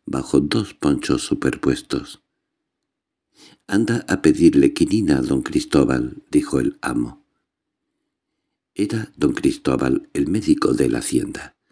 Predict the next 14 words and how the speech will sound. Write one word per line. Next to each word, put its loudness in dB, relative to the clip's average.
un 6
viejo 4
campechano 0
más -2
avanzado -2
en -6
beber 2
el 6
fino 0
aguardiente 2
destilado 0
que -2
a -2
remediar -2